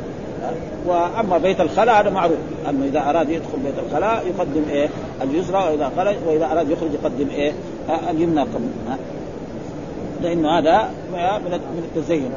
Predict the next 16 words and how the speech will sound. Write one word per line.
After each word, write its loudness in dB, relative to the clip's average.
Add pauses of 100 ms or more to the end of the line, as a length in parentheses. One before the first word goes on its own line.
(220)
وهذه 2
الأبواب 0 (100)
كلها 2
إيه؟ 4 (420)
دخلها 6
ال-، 2
ال-، -2 (180)
الإمام 0
البخاري 4 (340)
في -2
اللباس. 6 (1500)
يعني -4
شوف -2
ال-، -2
الفهم 4
والفقه، 0